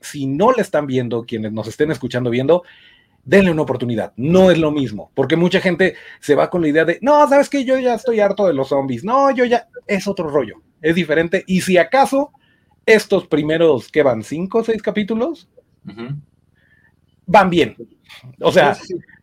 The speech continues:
Speaker 1: no, no te estoy
Speaker 3: Sí,
Speaker 1: diciendo,
Speaker 3: sí,
Speaker 1: aviéntate
Speaker 3: sí,
Speaker 1: cinco
Speaker 3: sí,
Speaker 1: temporadas,
Speaker 3: sí.
Speaker 1: ve los que van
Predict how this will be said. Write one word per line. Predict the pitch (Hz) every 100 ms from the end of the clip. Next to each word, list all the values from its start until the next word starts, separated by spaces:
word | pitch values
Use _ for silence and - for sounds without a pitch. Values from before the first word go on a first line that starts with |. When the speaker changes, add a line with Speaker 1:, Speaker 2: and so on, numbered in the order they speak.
| _ _ -
Speaker 1:
no, | 165 208 202
no | 214
te | 226
estoy | - 226
Speaker 3:
Sí, | 202
Speaker 1:
diciendo, | 190 208 208
Speaker 3:
sí, | 202
Speaker 1:
aviéntate | 165 202 214 190 170
Speaker 3:
sí, | 214
Speaker 1:
cinco | 220
Speaker 3:
sí, | 202
Speaker 1:
temporadas, | 165 165 196 233 226
Speaker 3:
sí. | - _ 294
Speaker 1:
ve | 330
los | 339 -
que | 202
van | 156 196 277